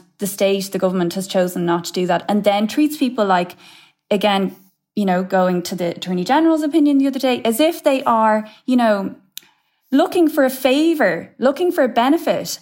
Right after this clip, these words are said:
and, you know, crying about the fact that, you know, the state won't do them a favour. Actually, they have rights, and the state, through its operation of the legal system, has manufactured a situation where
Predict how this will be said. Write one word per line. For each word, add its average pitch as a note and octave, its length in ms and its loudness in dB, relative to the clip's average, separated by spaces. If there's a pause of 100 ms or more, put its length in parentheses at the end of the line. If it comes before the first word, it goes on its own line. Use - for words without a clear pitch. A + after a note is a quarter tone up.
(140)
and, A3 260 -2 (100)
you C4 120 0
know, A3+ 140 2
crying C#4+ 580 2
about A#3 240 0
the A3+ 60 -14
fact A3+ 360 -2
that, G3 240 -2 (260)
you C4+ 80 0
know, B3+ 120 2
the A3 100 -4
state C4 320 0
won't B3+ 200 0
do C4 140 0
them B3 120 0
a A3+ 60 0
favour. B3 420 -2
Actually, D#4 460 -4
they A3+ 140 -2
have C#4 280 0
rights, G3 320 -2
and A3 120 -2
the G#3+ 60 0
state, C4 680 -2
through A3 180 0
its G3+ 160 -4
operation G#3+ 480 -2
of F3+ 80 -6
the F#3+ 80 -6
legal F#3 260 -4
system, F#3+ 500 -4 (440)
has F#3+ 500 -2 (680)
manufactured B3+ 920 0
a A3 60 -4
situation F#3+ 800 -4 (420)
where F3 420 -2